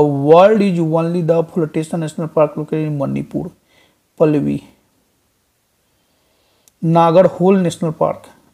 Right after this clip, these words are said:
नागरहोल, नागरहोल नेशनल पार्क किसमें है? कर्नाटक में नागरहोल। In which state is the नागरहोल नेशनल पार्क located? कर्नाटका।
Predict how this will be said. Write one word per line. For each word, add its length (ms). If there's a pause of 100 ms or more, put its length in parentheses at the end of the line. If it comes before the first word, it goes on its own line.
(120)
नागरहोल, 800 (960)
नागरहोल 580
नेशनल 280
पार्क 260
किसमें 300
है? 80
कर्नाटक 640
में 160
नागरहोल। 680 (220)
In 100
which 280
state 460
is 120
the 100
नागरहोल 560
नेशनल 300
पार्क 480 (200)
located? 540 (880)
कर्नाटका। 720